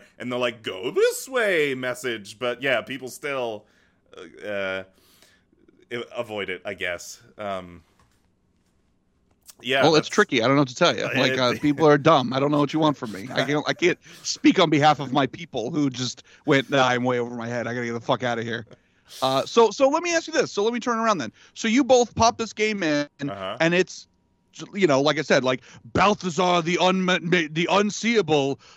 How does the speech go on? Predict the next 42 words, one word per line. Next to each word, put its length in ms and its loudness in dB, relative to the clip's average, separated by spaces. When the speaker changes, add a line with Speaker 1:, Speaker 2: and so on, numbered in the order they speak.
Speaker 2:
fucking 420 -2
turned 360 4
his 180 0
back 300 0
on 60 -2
the 60 -6
kingdom, 300 -4
and 180 0
you 120 2
both 260 2
are 60 2
just 260 -2
like, 240 -2
"Cool, 160 -10
cool, 120 -10
cool. 180 -4
Let's 160 -4
see 80 -6
where 100 -2
this 140 0
goes." 380 2
Or 320 4
did 200 -6
you 120 4
already 200 4
know 240 6
what 200 0
the 80 -6
fuck 200 -4
they 60 -4
were 120 -6
talking 340 -6
about? 220 2
Does 120 -6
this 160 -6
tie 220 0
into 280 2
the 140 -2
Dark 240 0
Souls 240 -4
games? 360 -4
Like, 260 0